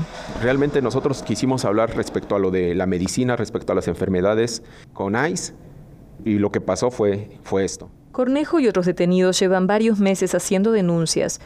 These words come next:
Speaker 2: no solo sobre la falta de acceso a una buena atención médica, sino también por el uso de la segregación, el abuso físico y verbal por parte de los guardias y la falta de atención que han recibido cuando se levantan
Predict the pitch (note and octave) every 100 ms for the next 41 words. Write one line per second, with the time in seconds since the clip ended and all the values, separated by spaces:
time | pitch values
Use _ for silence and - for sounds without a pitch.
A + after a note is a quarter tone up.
0 | - - - B3 D#4 F4+ E4+ G#3+ F3+ D#3+
1 | - E3+ F#3 F#3 E3+ - F3+ - G3+ F3
2 | F3 D#3 F3+ G3 F3 D#3+ F3+ F3+ G3 F#3+
3 | E3+ - E3 - - - - A3+ A3+ A3
4 | G#3+ G#3 G#3 A3 F#3 F#3+ G3 A3+ G3 D#3+
5 | E3+ E3 D#3 D#3+ - E3+ D#3+ G#3+ - G#3
6 | G3 A3 G#3+ - F#3 - E3+ D#3 D#3+ D#3+
7 | E3+ F3+ E3 E3 D#3 D#3+ D#3 - F3+ E3+
8 | E3 D#3+ - - - - A3 G#3+ - C4
9 | C4 C4 F#3 F3 E3 G3 F#3 F#3 F3 F3
10 | - E3 E3+ E3+ E3 E3 - E3+ E3+ F3
11 | F3+ F#3+ F#3